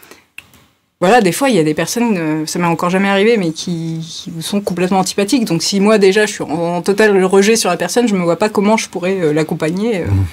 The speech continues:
Speaker 1: voilà. Euh,
Speaker 2: Est-ce que, par exemple
Speaker 1: et je redemande surtout à la personne si elle, elle veut, euh, elle veut, euh, est-ce que elle aussi, elle a un a priori, euh, on va dire positif,
Speaker 2: Mhm.
Speaker 1: pas sur moi, mais sur,
Speaker 2: Mhm.
Speaker 1: euh, mes méthodes. Est-ce qu'elle,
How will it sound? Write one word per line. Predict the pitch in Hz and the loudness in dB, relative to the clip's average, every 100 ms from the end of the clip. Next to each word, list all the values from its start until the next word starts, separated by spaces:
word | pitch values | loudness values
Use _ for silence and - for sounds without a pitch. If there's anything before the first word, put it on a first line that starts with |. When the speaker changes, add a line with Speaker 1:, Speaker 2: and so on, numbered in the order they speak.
| - - - | -10 -20 -4
Speaker 1:
voilà. | 190 170 156 _ _ - - - _ _ _ _ _ - | 0 0 -2 _ _ -18 -18 -18 _ _ _ _ _ -6
Euh, | 180 170 175 170 180 175 165 - - - - | -4 -4 -6 -8 -10 -12 -14 -16 -18 -10 0
Speaker 2:
Est-ce | 131 | 0
que, | - | 2
par | 139 135 120 | 0 4 4
exemple | 113 110 165 | 4 4 6
Speaker 1:
et | 233 | 6
je | 220 | 6
redemande | 220 247 262 247 | 6 6 4 2
surtout | - 202 - 254 | -4 -10 -2 2
à | 208 | 2
la | 170 | 2
personne | 175 - 269 | -2 0 0
si | 262 - | 0 0
elle, | 208 233 | 2 2
elle | 185 | 2
veut, | 175 185 220 247 | 0 0 4 4
euh, | 220 180 170 160 - - | 4 0 -4 -6 -8 -8
elle | 185 180 | -8 -6
veut, | 185 220 220 175 | -4 0 0 0
euh, | 170 90 95 95 - _ - _ _ _ _ _ _ _ _ _ _ _ _ _ - - - - | -4 -6 -10 -12 -18 _ -20 _ _ _ _ _ _ _ _ _ _ _ _ _ -20 -18 -18 -6
est-ce | 190 - | -2 -2
que | - 185 - _ _ | 0 -2 -2 _ _
elle | 202 196 | 2 4
aussi, | 190 - 311 | 2 2 2
elle | 269 | 2
a | 180 | 0
un | 180 | 0
a | 185 175 | 0 0
priori, | - 202 175 170 214 226 | 0 2 2 2 2 2
euh, | 180 160 156 151 - - | 2 0 0 -2 -8 -10
on | |
va | 196 | -4
dire | 175 | -4
positif, | 160 196 196 180 202 | 0 0 2 0 0
Speaker 2:
Mhm. | |
Speaker 1:
pas | - | 0
sur | 185 214 | 0 0
moi, | 196 220 214 | 2 4 2
mais | 170 | 0
sur, | - | 2
Speaker 2:
Mhm. | 214 | 2
Speaker 1:
euh, | 208 | 2
mes | 170 | 0
méthodes. | 175 175 254 262 | -4 0 2 4
Est-ce | 180 | 2
qu'elle, | - 180 | -2 -4